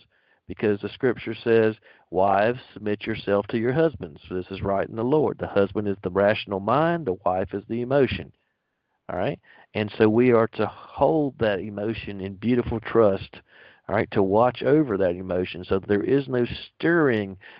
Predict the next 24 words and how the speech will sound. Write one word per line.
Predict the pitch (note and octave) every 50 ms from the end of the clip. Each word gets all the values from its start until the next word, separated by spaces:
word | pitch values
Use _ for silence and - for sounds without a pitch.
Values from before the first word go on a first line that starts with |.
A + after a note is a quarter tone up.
| - _
when | - A#2 A2
somebody | - - B2+ B2+ B2 B2+ B2
comes | A#2 A#2+ - - A#2 A#2 A#2+ A2
along | A#2 A2+ A2 A2+ A2+ A#2 A2+ A2+ A2+ G#2
and | G2+ G2+
puts | - - B2 G2 - -
something | - A2+ G#2+ - - G#2+ F#2+
very | F#2 A2 G#2+ G#2+ G#2
negative | G2+ G2+ G#2+ A#2 B2 - - - - G#2+ G2 F2+
in | G2 F#2+ F#2
front | - - A#2+ B2+ A#2
of | G2+ -
you. | - F2 F2 - - - - - _ _
Be | - G#2
careful | - - C3 D#3 F#3 G#3 G3+ - C#3 A#2 A2+ A2+ A#2 - _ _ _ _ _ _ _ _ -
not | - G2 F2+ -
to | - A2
let | A2 A2 A2 - -
yourself | G#2+ G2 - A2+ G2+ F#2+ F#2+ -
be | F#2+ F#2 - -
stirred | - - - C#3 A#2+ G2 F#2 E2
in | F2 F2 F2 E2+
that, | E2+ E2+ D#2 D2+ D#2 - - - - - - _ _ _ _ _ _ _ _ _ -
because | - F#2 F2 - - A2+ F#2+ F#2 F2+ E2+ F2+